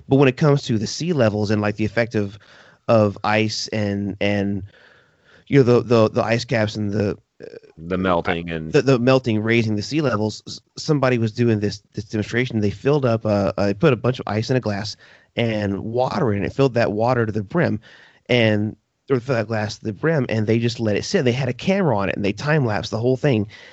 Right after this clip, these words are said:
Speaker 1: And I had not thought about this. They were like, "W-, water has the same volume no matter what form it's in." And so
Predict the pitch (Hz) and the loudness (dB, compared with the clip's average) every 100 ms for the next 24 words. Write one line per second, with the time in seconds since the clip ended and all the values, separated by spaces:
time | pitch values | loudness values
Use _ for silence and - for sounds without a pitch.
0 | - _ 120 117 113 110 - 117 123 120 | -20 _ 4 6 4 2 0 2 2 0
1 | - - 110 110 98 107 113 113 110 110 | -4 -4 -2 -2 -2 -4 -2 -2 0 0
2 | 107 107 _ _ _ _ _ 107 101 - | -2 -2 _ _ _ _ _ -6 -6 -12
3 | _ 98 104 110 143 160 123 123 123 113 | _ -14 -4 2 2 2 0 -2 -2 -2
4 | - 113 104 107 107 127 107 104 104 107 | -2 0 0 2 2 2 2 2 2 2
5 | 101 98 - - 113 107 104 107 131 57 | 2 0 -2 -4 0 0 0 0 -2 -2
6 | - _ _ _ _ _ - - 131 131 | -10 _ _ _ _ _ -10 0 4 4